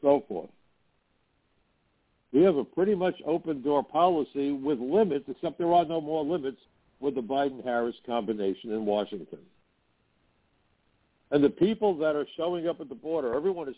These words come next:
fascinated by the arrest records. How many arrest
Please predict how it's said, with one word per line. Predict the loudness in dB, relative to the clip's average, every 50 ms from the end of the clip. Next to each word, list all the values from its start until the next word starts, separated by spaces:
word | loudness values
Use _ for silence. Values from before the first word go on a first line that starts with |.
| _
fascinated | -8 -4 -4 -4 -4 -6 -8 -6 -4 -4 -4 -4 -4
by | -4 -4 -2
the | -2 -2 -2
arrest | -2 0 0 -2 -2 -4 -8
records. | -8 -8 -8 _ -14 -18 -18 _ _ _ _ _ _ _ _ _ _ _ _
How | -2 -2 2
many | 4 6 6 6
arrest | 4 4 2 0 0